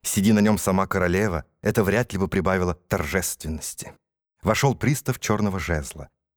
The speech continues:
и, подняв кверху свой жезл, возгласил: "Их милости, комиссары Ее Величества!" Шум сразу прекратился. На пороге большой двери появился клерк в парике и длиннополой мантии,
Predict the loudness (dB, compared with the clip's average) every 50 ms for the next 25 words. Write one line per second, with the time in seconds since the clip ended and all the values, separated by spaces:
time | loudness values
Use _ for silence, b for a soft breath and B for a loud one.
0 | _ -4 -2 0 0 0 0 0 -2 -2 0 0 0 0 -2 -2 -2 -2 -2 -2
1 | -4 -10 -6 -4 -4 -2 0 0 0 0 0 -2 -6 -8 _ _ _ _ -2 -2
2 | 0 2 2 0 0 -2 -4 -6 -8 -10 -12 _ _ _ _ _ _ _ _ _
3 | _ _ _ 2 2 4 2 2 -2 0 2 4 4 4 4 2 0 -2 -4 -4
4 | -4 -2 0 0 -2 -2 _ -2 2 2 2 2 2 0 2 2 2 2 2 2
5 | 2 0 0 -2 -6 _ -4 0 0 2 4 4 4 4 2 2 0 -2 -4 -6
6 | -4 -4 -4 -6 -4 0 0 2 0 0 -4 _ _ _ _ _ _ _ _ _
7 | -8 -6 -4 0 2 2 2 2 2 -2 -6 _ -16 -10 -6 -4 -2 0 0 -2
8 | -2 -4 -6 -6 -6 -8 -6 -6 -6 -6 -6 -8 -10 -10 -10 -10 -12 -12 -14 -16
9 | _ _ _ _ _ 2 2 2 2 2 2 4 4 2 2 0 0 0 0 0
10 | 0 -2 -2 -2 -2 -4 -2 0 0 0 0 0 -4 -6 _ _ _ _ -2 0
11 | 2 2 2 0 0 -2 -6 -8 -6 -2 0 2 2 2 0 -4 -14 -12 -6 -2
12 | 0 0 0 0 0 0 0 0 0 -2 -4 -4 0 0 0 0 0 0 -2 0
13 | 2 2 2 2 0 0 0 0 0 0 0 -2 -4 -6 -10 -12 -12 -14 -14